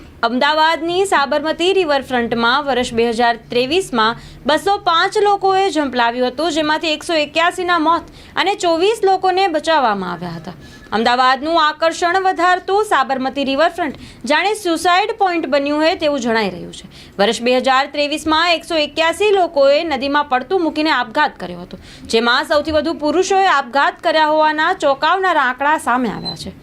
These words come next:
આખરે શું એવા નકારાત્મક કારણો છે જેનાથી રિવરફ્રન્ટ સ્યુસાઇડ પોઇન્ટ બની રહ્યું છે? એકસો એક્યાસીના મોત થયા છે, જેમાં સાબરમતી રિવરફ્રન્ટમાં વર્ષ બે હજાર ત્રેવીસમાં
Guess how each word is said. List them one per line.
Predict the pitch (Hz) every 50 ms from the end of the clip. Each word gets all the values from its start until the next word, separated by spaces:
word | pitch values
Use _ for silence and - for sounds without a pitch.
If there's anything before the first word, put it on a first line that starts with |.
| - - - - - - - -
આખરે | 196 220 226 247 277 294
શું | 285 294 294 302 330 359
એવા | 359 359 370 370
નકારાત્મક | 359 359 359 359 349 349 339 349 339 349 339 359 349
કારણો | 349 - 285 269 269 277 285 285
છે | 277 302 311 359 381
જેનાથી | 311 349 330 320 - 330 339
રિવરફ્રન્ટ | 294 294 294 320 320 320 339 339 359 381 415
સ્યુસાઇડ | 381 - 349 320 320 349 339 359 392 311 -
પોઇન્ટ | 320 285 277 262 240
બની | 202 208 202 190
રહ્યું | - 180 170 175 175
છે? | - - 180 - - - - - - - -
એકસો | 196 196 - 247
એક્યાસીના | 247 240 247 269 262 254 277 277 285 285
મોત | 277 262 269 277 302 294 359
થયા | 302 320 339 330 330 330
છે, | 320 349 370 392
જેમાં | 349 381 359 339 349
સાબરમતી | 339 - 320 262 262 247 277 349 359 392 392 392 392 392 403 415
રિવરફ્રન્ટમાં | 370 339 285 302 285 208 277 262 254 247 240 233 240 240 269 311
વર્ષ | 285 269 262 254 247 -
બે | 226 240
હજાર | 247 240 233 247 240
ત્રેવીસમાં | 240 240 226 240 262 302 359 349 311 254 226 233 247